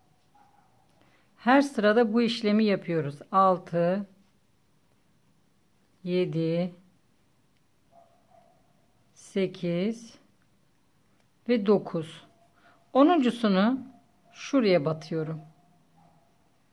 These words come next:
Kutucuğumun olduğu yere. Burada artık bir kutucuk oluşuyor. Şu kutucuk burada dümdüz gitmesi lazım.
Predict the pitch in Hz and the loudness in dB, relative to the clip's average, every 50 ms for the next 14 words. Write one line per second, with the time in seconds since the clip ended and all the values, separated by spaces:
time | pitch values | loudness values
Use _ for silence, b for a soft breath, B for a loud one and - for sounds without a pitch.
0 | _ _ _ _ - 254 247 254 - 240 208 - 196 190 190 190 196 214 233 240 | _ _ _ _ -6 -6 -4 0 0 0 0 2 0 2 2 2 2 2 0 -2
1 | 240 233 - - - 214 208 190 170 151 185 214 214 196 180 175 156 165 156 160 | -4 -8 -14 -6 -2 0 0 0 0 0 -2 -2 0 0 0 0 0 0 -2 0
2 | 220 220 226 208 220 220 - 208 202 208 208 247 226 - - 214 214 208 - - | 2 2 4 4 4 2 4 4 2 2 0 -4 -8 -6 -6 -6 -6 -6 -8 -12
3 | 208 - 202 175 196 190 - 175 165 151 147 139 - 180 170 156 - 269 254 - | -6 -6 -4 -4 -4 -4 -2 -2 -2 -2 -2 -4 -4 -6 -6 -4 -4 -6 -8 -4
4 | - 262 - 233 202 170 185 190 190 - - - 233 226 214 190 180 190 202 214 | -6 -4 -2 -2 -2 -2 -4 -6 -6 -10 -6 0 2 2 4 4 4 2 2 2
5 | 202 190 196 240 254 240 208 214 233 220 202 208 196 - - 196 180 180 - 175 | -2 0 2 4 4 4 4 2 0 0 -2 -4 -6 -2 0 -2 -2 0 -2 -2
6 | 165 156 151 151 139 143 147 143 147 | 0 0 0 0 0 -2 -4 -6 -8